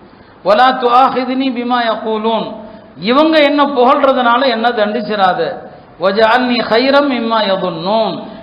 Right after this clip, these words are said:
இவங்க என்ன நல்ல ஆளுன்னு நினைக்கிறாங்க, இவங்க நினைக்கிறத விட என்ன சிறந்த ஆளா ஆக்குன்னு சொல்லி. அருமையானவர்களே, குறைகளை மறைப்பது குறித்து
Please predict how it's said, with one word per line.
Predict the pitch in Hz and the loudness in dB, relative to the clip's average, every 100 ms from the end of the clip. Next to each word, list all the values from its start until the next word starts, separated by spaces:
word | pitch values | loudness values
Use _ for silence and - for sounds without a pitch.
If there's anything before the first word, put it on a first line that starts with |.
| - | -8
இவங்க | 175 196 | -4 0
என்ன | 190 185 | 0 0
நல்ல | 175 214 262 | -2 2 4
ஆளுன்னு | 247 285 262 | 4 2 0
நினைக்கிறாங்க, | 269 269 254 247 226 185 - - | 0 2 2 2 0 -4 -8 -10
இவங்க | 180 196 185 | -8 -4 -4
நினைக்கிறத | 226 208 214 196 | -4 0 0 2
விட | 196 226 | 0 0
என்ன | 196 208 | -2 -2
சிறந்த | 185 208 214 | 0 2 2
ஆளா | 190 175 165 | 2 2 0
ஆக்குன்னு | 151 160 165 | -2 -8 -12
சொல்லி. | 139 117 90 - - - - | -12 -16 -18 -20 -20 -18 -6
அருமையானவர்களே, | 175 180 170 160 143 143 196 214 | -4 -2 -2 -2 -4 -2 -2 0
குறைகளை | 175 196 214 185 165 | 0 0 0 0 0
மறைப்பது | 156 185 196 175 165 | -2 -2 -2 -4 -4
குறித்து | 151 151 143 233 240 156 - | -4 -6 -4 0 0 -2 -8